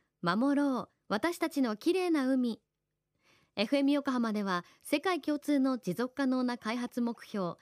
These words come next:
サステナブルデベロップメントゴールズ、エスディージーズに取り組みながら、十四番目の目標、海の豊かさを守ること、海洋ゴミ問題に着目。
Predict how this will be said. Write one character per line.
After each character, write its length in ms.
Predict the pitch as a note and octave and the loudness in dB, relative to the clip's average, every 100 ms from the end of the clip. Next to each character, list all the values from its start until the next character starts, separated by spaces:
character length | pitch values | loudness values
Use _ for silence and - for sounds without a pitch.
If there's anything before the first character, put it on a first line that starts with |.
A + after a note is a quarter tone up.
| _ _ _ | _ _ _
サ 160 | - A3 | -4 -2
ス 60 | |
テ 100 | D4+ | 0
ナ 120 | D#4 | 0
ブ 120 | D#4 D#4 | 2 0
ル 80 | |
デ 100 | D4 | 2
ベ 120 | D4 D4+ | 2 2
ロ 80 | |
ッ 20 | D4 | 2
プ 160 | D4+ | 2
メ 140 | D4 C#4+ | 4 2
ン 60 | |
ト 120 | C#4+ | 0
ゴ 160 | B3 C4+ | 0 0
ー 40 | |
ル 120 | B3 G#3+ | 0 -2
ズ、 200 | F3+ - _ _ - | -4 -6 _ _ -4
エ 100 | G3 | -2
ス 140 | C#4+ | 0
デ 100 | D4 | 2
ィ 100 | E4 | 2
ー 40 | |
ジ 100 | C#4+ | 4
ー 80 | E4+ | 2
ズ 80 | C#4 | 2
に 100 | B3 | 0
取 160 | A#3 A#3+ | 0 -2
り 40 | |
組 200 | B3+ B3 | 0 0
み 0 | |
な 100 | B3 | 0
が 120 | A#3 | -2
ら、 220 | G3+ F#3 - _ _ _ - | -4 -4 -8 _ _ _ -2
十 160 | G3+ A#3 | 0 2
四 220 | A#3+ A#3 | 0 0
番 160 | A#3+ | 0
目 120 | A#3+ A3+ | 0 0
の 80 | |
目 240 | F3+ E3 - | -2 -4 -8
標、 360 | - G#3 F#3+ - _ _ - | -6 -2 -2 -6 _ _ 2
海 200 | D#4+ F4 | 4 4
の 100 | D#4 | 2
豊 320 | C#4 C#4+ D#4+ | 2 0 -4
か 20 | |
さ 180 | D4+ D4 | -2 -2
を 40 | |
守 320 | A3 F#3+ C4 C#4 | 0 0 0 0
る 40 | |
こ 160 | A#3+ A3+ | -4 -6
と、 220 | G#3+ - _ _ _ | -8 -8 _ _ _
海 240 | G#3 C#4+ | 0 2
洋 100 | D#4 | 2
ゴ 120 | D4+ | 2
ミ 140 | D4 D4 | 2 4
問 200 | D4+ C#4+ | 4 2
題 160 | C4 | 2
に 100 | G3+ | -2
着 260 | D3+ - F#3+ | -4 -6 -4
目。 380 | F#3 F3+ F#3+ | -4 -4 -8